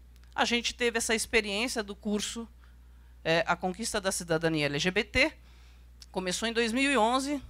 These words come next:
deu muito certo, né? Nós estamos no caminho correto. Em dois mil e doze,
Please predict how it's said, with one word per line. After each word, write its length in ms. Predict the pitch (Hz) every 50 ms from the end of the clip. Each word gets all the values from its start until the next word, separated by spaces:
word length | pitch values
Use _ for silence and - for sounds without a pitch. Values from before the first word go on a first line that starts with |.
| - - -
deu 260 | - 175 277 285 285
muito 260 | 269 233 208 208 - -
certo, 560 | - - 254 214 214 226 - - - - - - - - - - - - -
né? 260 | 175 208 247 269 254 - - - - - - - - - -
Nós 180 | - 165 165 -
estamos 340 | - - 233 247 294 285 247
no 80 | 220
caminho 320 | - 208 202 175 170 165 160
correto. 580 | - 233 233 233 262 220 214 208 - - 240 - - - - - - - - - - - - - -
Em 140 | 254 285 269
dois 240 | 294 311 311 269 285
mil 200 | 320 359 370 381
e 40 |
doze, 480 | 262 226 240 226 240 254 233 269 302